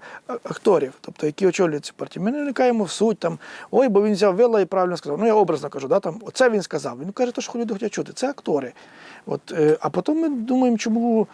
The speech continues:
е, нічого не відбувається. Тому що треба дивитися на реальну можливість людей, як професіоналів, наскільки вони, е, готові боротися за результат, хоча б мають якусь програму дій.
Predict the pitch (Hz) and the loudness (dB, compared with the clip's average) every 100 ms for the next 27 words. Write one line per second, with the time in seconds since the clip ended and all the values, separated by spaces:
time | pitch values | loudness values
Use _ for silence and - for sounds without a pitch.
0 | - - 180 175 226 208 202 190 190 139 | -16 -6 -4 -2 2 2 2 0 0 0
1 | 131 - - - - 175 233 196 208 220 | -2 -12 -20 -20 -2 0 0 0 0 2
2 | 180 156 165 226 - 175 165 180 220 196 | -2 -2 0 0 0 -4 -2 2 2 0
3 | 185 170 202 220 160 151 156 208 - - | -2 -2 0 0 -2 -4 0 0 -2 -12
4 | - 156 - 190 165 120 131 - - 180 | -10 -8 -2 2 2 0 -8 -10 -4 -2
5 | 185 170 - - - - 147 151 151 156 | -2 -4 -10 -20 -18 -8 0 4 6 6
6 | 151 156 156 151 147 143 147 226 208 175 | 6 6 6 4 2 -2 0 2 2 2
7 | _ _ _ _ _ 131 151 175 160 147 | _ _ _ _ _ 0 2 2 2 0
8 | 139 170 180 156 _ - - 160 156 160 | 0 0 2 2 _ -14 -4 -2 0 -2
9 | - 156 - 147 165 151 147 151 | -2 -10 -4 -2 0 -2 -2 -2